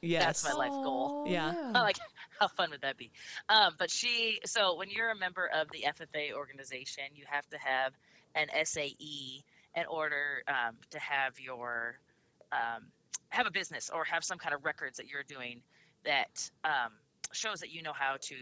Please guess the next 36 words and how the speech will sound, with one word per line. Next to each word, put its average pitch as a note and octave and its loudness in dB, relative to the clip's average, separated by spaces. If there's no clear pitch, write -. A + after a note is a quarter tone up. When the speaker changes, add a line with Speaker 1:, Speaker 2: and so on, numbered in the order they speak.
Speaker 2:
you B2 -14
know, A2+ -8
do C4+ -6
chores G3+ 2
if F3 -12
you're F3+ -2
living F3 0
on D3 2
a C#3 0
farm D#3+ 2
or C#3+ -4
some F#3 -8
kind D#3+ 0
of A2 4
operation. C#3 -4
So D3 -10
it's C#3 -8
called E3 -6
a - -18
supervised D3+ -4
ag C#3+ 2
experience. A#2+ -10
But F3+ -2
since F3 -4
we G#3 -2
are E3 4
not D#3+ 2
agricultural D3 -4
at B2 0
all, D3+ 4
um, E3+ 6
because E3+ 0
we D#3 -8
live, C#3+ 2
you C#3 -16
know, B2 -6